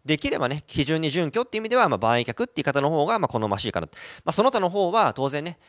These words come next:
えー、これもまあ、お話ししたかと思いますが、えー、まあ、中性的な、いろんな雑多な、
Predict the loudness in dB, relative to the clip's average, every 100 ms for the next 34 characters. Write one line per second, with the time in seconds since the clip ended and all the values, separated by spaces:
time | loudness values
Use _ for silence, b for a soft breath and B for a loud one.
0 | b 0 2 2 -2 2 2 0 _ _
1 | _ -6 -4 -2 -2 -4 -2 -2 -2 -4
2 | -2 0 -2 b b -4 -4 -4 -6 -6
3 | -6 -8 -4 -4 -2 -4 -4 -6 -2 -4
4 | _ _ -2 -2 -2 -4 -2 -2 -2 0
5 | 0 0